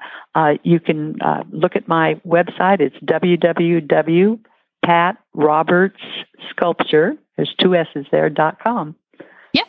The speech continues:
Speaker 2: thank you. And you're on Flag is Up Farms in Solvang, California, and people can come visit anytime.
Speaker 1: That's right.
Speaker 2: Mm-hmm.
Speaker 1: Um, uh, I invite, well, we, we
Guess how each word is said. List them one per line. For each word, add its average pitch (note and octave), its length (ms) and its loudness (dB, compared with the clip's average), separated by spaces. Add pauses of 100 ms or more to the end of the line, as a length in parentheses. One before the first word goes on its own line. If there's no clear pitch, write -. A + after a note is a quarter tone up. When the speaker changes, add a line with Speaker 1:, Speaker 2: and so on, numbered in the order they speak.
(240)
Speaker 2:
thank F4 300 -8
you. A2 320 -4
And D3+ 260 -2
you're D3+ 160 0
on E3 140 0
Flag E3 420 -2
is E3+ 120 -2
Up F3 100 -2
Farms G3 320 0
in D#3+ 120 -2
Solvang, D#3+ 440 -2
California, F3 480 -2
and A#3 340 -2
people G3 220 -4
can G#3 180 -2
come G#3 200 -2
visit G#3 240 -2
anytime. A3 640 -2 (460)
Speaker 1:
That's F3 360 2
right. G3+ 360 0 (400)
Speaker 2:
Mm-hmm. G#3 80 2
Speaker 1:
Um, - 160 -2 (800)
uh, E3+ 80 -2 (400)
I F3 200 2 (100)
invite, E3 420 -2
well, G3+ 260 0
we, G#3 380 0 (100)
we G3 440 2